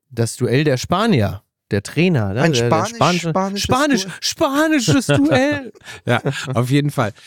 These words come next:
Speaker 3: Man kann, äh, ähm, vielleicht einen Punkt noch mit rausnehmen, was Arsenal angeht, weil du es ja auch gerade angesprochen hast, die Delle, mit der sie ins Halbfinale
Speaker 2: Mhm.
Speaker 3: gekommen sind.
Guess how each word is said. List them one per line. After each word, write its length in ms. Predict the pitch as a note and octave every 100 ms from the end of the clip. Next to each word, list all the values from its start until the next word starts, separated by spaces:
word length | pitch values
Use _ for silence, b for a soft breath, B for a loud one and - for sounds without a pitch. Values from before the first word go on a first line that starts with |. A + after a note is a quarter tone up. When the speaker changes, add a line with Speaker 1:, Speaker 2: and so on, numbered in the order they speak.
| B -
Speaker 3:
Man 160 | C3+
kann, 220 | F3+ A#3+
äh, 200 | - D#3+ -
ähm, 360 | E3 D#3 D#3 D3
vielleicht 300 | D3 C#3+ C#3+
einen 240 | C#3 G#3+
Punkt 220 | F#3+ D3+
noch 100 | C#3
mit 220 | B2+ C3
rausnehmen, 420 | G2+ A2+ - A2 G#2+
was 140 | G#2+
Arsenal 400 | F#2 B2+ B2+ G#2
angeht, 420 | E2+ C#3 B2 G#2+
weil 140 | A2 A2
du 60 |
es 100 | A#2
ja 100 | B2+
auch 120 | F#2+
gerade 360 | - A2 A#2 -
angesprochen 560 | C3 C#3+ - B2 A2 A2
hast, 220 | A2 -
die 180 | B2 G#2
Delle, 340 | A#2+ E3+ C3
mit 220 | G#2+ G2+
der 160 | A2+ A2+
sie 220 | A#2 A2
ins 180 | G#2+ A2
Halbfinale 560 | A#2 C#3+ C3 G#2 G#2
Speaker 2:
Mhm. 40 | G#2
Speaker 3:
gekommen 340 | G2+ G#2+ A2
sind. 240 | G#2+ C#3